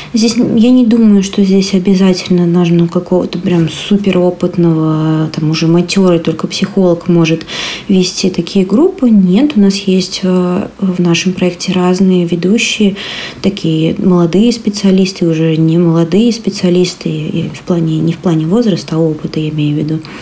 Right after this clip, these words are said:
Скорее, здесь должна быть, во-первых, эта тема понятна, да, интересно.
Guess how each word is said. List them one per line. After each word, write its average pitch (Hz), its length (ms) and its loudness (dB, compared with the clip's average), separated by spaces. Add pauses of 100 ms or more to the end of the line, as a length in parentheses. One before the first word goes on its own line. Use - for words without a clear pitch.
(160)
Скорее, 240 600 2
здесь 208 280 0
должна 208 380 2
быть, 202 380 2
во-первых, 196 400 -2
эта 202 160 -4
тема 196 600 2 (180)
понятна, 285 680 0 (320)
да, 202 340 4
интересно. 247 1120 2